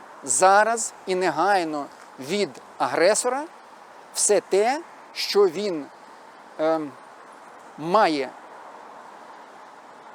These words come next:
необхідність відшкодувати, е, фізичним, юридичним особам в Україні. Е, ми говоримо, що під це є українське законодавство. Діюче законодавство, якого не, яко-,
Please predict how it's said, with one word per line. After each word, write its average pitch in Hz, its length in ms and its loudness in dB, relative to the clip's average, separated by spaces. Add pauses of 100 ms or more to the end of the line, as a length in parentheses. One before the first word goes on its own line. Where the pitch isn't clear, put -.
(220)
необхідність 175 1120 -2
відшкодувати, 175 1000 -2 (480)
е, 233 300 -2
фізичним, 156 640 -4
юридичним 160 560 -6
особам 185 380 -4
в 143 60 -8
Україні. 135 440 -10 (760)
Е, 170 180 2 (380)
ми 165 140 -4
говоримо, 208 440 0
що - 300 -4
під - 260 -14
це 233 340 0
є 202 460 -2 (540)
українське 147 420 -8
законодавство. 247 640 -2 (380)
Діюче 330 420 0
законодавство, 330 540 0
якого 311 260 0
не, 294 240 -2
яко-, 277 460 -2